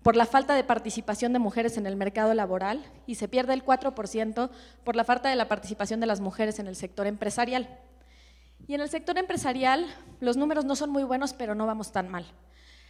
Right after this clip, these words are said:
Las mujeres representan el dieciséis por ciento del sector de negocios en México. Si pensamos que más o menos el noventa y ocho por ciento de las micro,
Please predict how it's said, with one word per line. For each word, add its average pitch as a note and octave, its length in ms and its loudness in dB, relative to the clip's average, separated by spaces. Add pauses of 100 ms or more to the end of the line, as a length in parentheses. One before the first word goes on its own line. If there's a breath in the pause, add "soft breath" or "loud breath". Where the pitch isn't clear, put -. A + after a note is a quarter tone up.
(140 soft breath)
Las A3+ 160 0
mujeres C#4 280 2
representan C4 540 -2
el A#3 100 -4
dieciséis A3 540 -4
por B3 200 0
ciento A#3+ 340 0
del A3 140 0
sector G#3+ 420 -2
de A3 140 -4
negocios G3+ 420 -4
en F#3 140 -6
México. - 340 -12 (800 soft breath)
Si B3 140 -12
pensamos C#4 400 -4
que D4 140 0
más B3 200 -2
o C#4 40 -2
menos C4 180 -4
el B3+ 100 -2
noventa A3 300 0
y C4 60 2
ocho C4 180 0
por B3 120 -2
ciento B3 240 -2
de A#3 60 0
las G3+ 140 -4
micro, A#3 400 -4